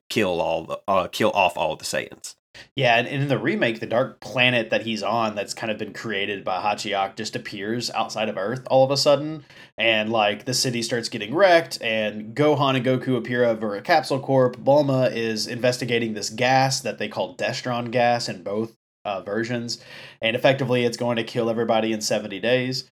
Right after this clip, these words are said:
Speaker 2: So they've gotta go save the world, and she tells them, like, "Hey, for some reason, Piccolo and Goku, you don't really seem to be affected by this Destron gas," which is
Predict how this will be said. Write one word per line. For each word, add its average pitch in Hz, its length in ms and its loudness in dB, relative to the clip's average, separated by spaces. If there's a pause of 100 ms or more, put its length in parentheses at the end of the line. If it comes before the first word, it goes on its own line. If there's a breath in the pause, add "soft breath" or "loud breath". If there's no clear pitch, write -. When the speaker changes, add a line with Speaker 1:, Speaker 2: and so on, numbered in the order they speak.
(180)
Speaker 2:
So 98 380 -2
they've 107 220 -2
gotta 123 180 4
go 131 120 4
save 135 260 2
the 147 80 0
world, 104 360 4
and 92 300 -6
she 117 140 -6
tells 117 260 0
them, 123 100 0
like, 139 200 2
"Hey, 139 320 4
for 110 180 -6
some 156 200 -2
reason, 135 280 -2
Piccolo 127 600 4
and 117 320 -2
Goku, 135 420 0
you 139 140 0
don't 139 180 -2
really 139 180 -2
seem 135 200 -2
to 123 40 -6
be 139 120 -2
affected 143 440 4
by 117 140 4
this 110 180 -2
Destron 110 480 -2
gas," 90 540 -2
which 107 180 -8
is 110 140 -6